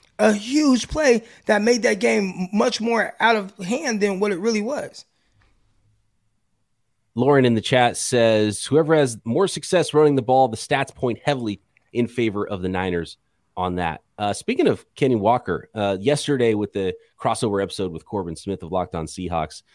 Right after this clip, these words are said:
Speaker 2: I mentioned, uh, kinda jokingly, and he scoffed at it,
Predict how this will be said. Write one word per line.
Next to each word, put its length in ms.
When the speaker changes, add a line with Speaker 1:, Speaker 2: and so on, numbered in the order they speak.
Speaker 2:
I 60
mentioned, 560
uh, 380
kinda 200
jokingly, 720
and 160
he 100
scoffed 460
at 180
it, 140